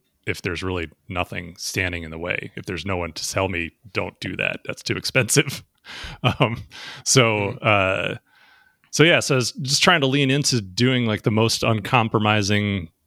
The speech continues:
Speaker 1: version of the product that we could. And, um, you know, it chose a card game as our first product because I felt like that was something that was definitely achievable, um, in, in this,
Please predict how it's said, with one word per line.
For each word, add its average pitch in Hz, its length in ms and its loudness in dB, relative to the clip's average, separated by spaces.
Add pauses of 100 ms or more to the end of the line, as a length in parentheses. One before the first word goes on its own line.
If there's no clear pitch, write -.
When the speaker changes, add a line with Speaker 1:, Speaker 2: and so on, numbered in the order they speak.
Speaker 1:
version 113 500 2
of 104 420 -2 (220)
the 101 140 -4
product 113 400 2
that 110 100 0
we 98 120 -2
could. 131 520 0
And, 92 420 -2 (200)
um, 92 420 -4
you 113 100 -4
know, 101 120 0
it - 80 -6 (720)
chose 110 800 2
a 95 100 -2
card 127 440 0
game 95 380 0 (380)
as 101 140 0
our 98 60 2
first - 280 0
product 101 380 0
because 95 280 -4
I 92 80 2
felt - 220 -4
like 95 160 -8
that 101 120 -2
was 107 120 -2
something 101 280 -4
that 95 140 -2
was 92 260 -6
definitely 107 460 -2
achievable, 120 640 -2 (480)
um, 95 340 -2 (200)
in, 113 180 -6
in 113 140 -2
this, - 400 2